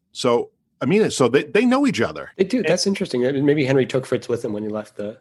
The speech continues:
Speaker 2: institute.
Speaker 1: Could, that's what I've always wa-,
Speaker 2: Or
Speaker 1: yeah,
Speaker 2: was,
Speaker 1: I
Speaker 2: was
Speaker 1: mean
Speaker 2: Fritz a student too? Was Fritz just a student too, and maybe, you know, didn't have the aptitude or something?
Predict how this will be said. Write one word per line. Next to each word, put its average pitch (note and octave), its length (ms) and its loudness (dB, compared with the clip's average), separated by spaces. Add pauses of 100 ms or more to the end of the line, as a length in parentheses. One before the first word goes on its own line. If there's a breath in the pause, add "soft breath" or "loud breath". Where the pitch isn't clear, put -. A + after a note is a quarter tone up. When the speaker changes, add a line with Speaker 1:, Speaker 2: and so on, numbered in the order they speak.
(140)
Speaker 2:
institute. - 280 -14
Speaker 1:
Could, G#3+ 100 0
that's G#3 220 2
what A#3 100 4
I've G#3+ 80 2
always G#3+ 240 2
wa-, - 60 -2
Speaker 2:
Or D#3 100 2
Speaker 1:
yeah, D#3 80 4
Speaker 2:
was, D#3 160 0
Speaker 1:
I G#3 40 0
Speaker 2:
was F#3 160 4
Speaker 1:
mean - 40 -2
Speaker 2:
Fritz A#3 220 2
a A#3 40 4
student G#3 360 2
too? A#3 320 0
Was C3 100 0
Fritz D#3+ 260 -2
just F3 200 -2
a - 20 -6
student D#3 340 -2
too, D#3+ 200 0
and B2 80 0
maybe, C3 260 2
you B2+ 140 0
know, A#2 180 -2
didn't B2 200 -2
have B2 140 0
the A#2+ 120 -2
aptitude G#2 560 -4
or G2 80 -6
something? G2 420 -14